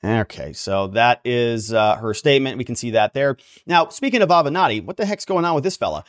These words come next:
You can see here that on February fourth, we know that he was convicted of stealing three hundred thousand dollars from Stormy Daniels. And you think, "Wait a minute. Stormy Daniels owes Donald Trump three hundred thousand dollars." Michael Avenatti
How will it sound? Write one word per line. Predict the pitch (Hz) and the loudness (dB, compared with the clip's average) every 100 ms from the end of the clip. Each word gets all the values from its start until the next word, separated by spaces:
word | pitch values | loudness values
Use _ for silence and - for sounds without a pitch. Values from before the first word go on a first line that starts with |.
| _ _ | _ _
You | 190 | -8
can | |
see | - 254 247 | -4 -2 -2
here | 214 285 320 208 190 | -2 0 2 2 2
that | 175 | 0
on | - 185 | 2 2
February | 220 190 185 160 | 0 0 2 2
fourth, | - - 240 139 - | 0 0 2 2 0
we | 131 147 | -4 -2
know | 156 165 | 2 2
that | 147 | 2
he | 123 151 | -2 -2
was | 143 | -2
convicted | - 131 - - 95 82 - | -2 0 -2 -2 -4 -6 -2
of | 107 104 104 - | 0 0 -2 -8
stealing | - 135 135 131 117 | -8 -2 -2 -2 -6
three | - 127 151 | -8 -6 -2
hundred | 151 147 165 - | -2 -2 -4 -2
thousand | 98 87 120 | -2 -2 -4
dollars | 90 60 120 131 | -6 -2 -2 -2
from | 170 | -6
Stormy | 185 104 135 | -4 -4 -4
Daniels. | 151 202 311 220 104 | 0 2 2 0 -2
And | 156 | -2
you | |
think, | 143 175 175 _ _ _ _ _ - | -2 -4 -6 _ _ _ _ _ -4
"Wait | 208 | -2
a | |
minute. | 82 67 - _ _ _ _ _ _ _ _ _ | -2 -6 -14 _ _ _ _ _ _ _ _ _
Stormy | - - - 156 | -16 -2 0 2
Daniels | 208 262 156 117 - _ _ _ _ _ | 2 0 0 -2 -8 _ _ _ _ _
owes | 180 190 180 | 2 2 0
Donald | - 196 185 143 | 0 -2 -2 -4
Trump | 269 254 | -4 -4
three | 180 170 | -2 -2
hundred | 151 147 | -2 0
thousand | 131 110 | 0 0
dollars." | 175 220 - - _ _ _ _ _ _ _ _ _ _ - | -6 -8 -12 -20 _ _ _ _ _ _ _ _ _ _ -4
Michael | 143 156 | -2 4
Avenatti | 160 156 160 226 139 165 | 4 4 2 2 0 -6